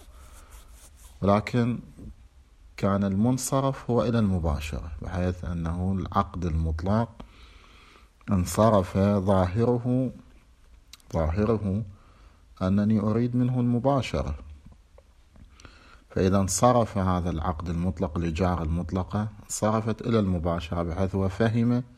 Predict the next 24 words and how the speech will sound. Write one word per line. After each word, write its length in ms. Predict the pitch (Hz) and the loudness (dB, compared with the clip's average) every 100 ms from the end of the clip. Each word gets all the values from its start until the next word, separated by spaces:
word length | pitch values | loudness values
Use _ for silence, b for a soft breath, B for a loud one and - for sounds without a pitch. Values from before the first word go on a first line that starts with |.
| b b b b b b b - | b b b b b b b -4
أن 180 | 92 90 | 0 2
مقصودي 1000 | 90 82 - 98 92 90 107 120 131 - - | 0 -2 -4 0 0 0 0 0 -2 -6 -6
هو، 300 | 120 117 117 - - | -2 0 -2 -6 -2
هو 220 | 139 107 | 0 2
أن 180 | 92 85 | 0 0
يباشر. 460 | 80 78 80 76 71 - b b b b b b b b - | -2 -2 -4 -8 -12 -18 b b b b b b b b -2
هذا 260 | 165 175 175 | 2 4 4
يختلف 520 | 180 - - 117 104 | 2 0 2 2 4
باختلاف 560 | 101 - - 107 104 110 | -2 -4 0 2 2 0
الموارد. 600 | 98 87 85 76 73 76 | 0 0 0 -2 -4 -6
مرة 280 | 120 135 123 | -2 0 0
أكو 180 | 123 - | -2 -4
قرينة، 560 | - 107 120 107 90 90 - - | 0 0 2 2 0 -2 -10 -14
كما 320 | - 147 104 95 | -6 0 2 2
إذا 300 | 98 90 101 | 2 2 2
أنا 100 | 98 | 2
مثلًا 500 | 95 - 98 110 120 B B B B B B - | 0 -2 -2 0 -2 B B B B B B 2
يعلم 360 | 113 104 101 | 4 4 2
من 220 | 92 92 87 | 2 0 0
عندي 480 | 98 113 113 120 | 2 2 0 0
أريد 320 | 101 101 110 117 - - | 0 0 -2 -4 -10 -10
مثلًا 400 | 107 98 110 107 | -6 -4 -2 -2
طالب 400 | 107 98 95 90 | 0 2 2 2
علم، 380 | 87 110 101 90 | 2 2 2 0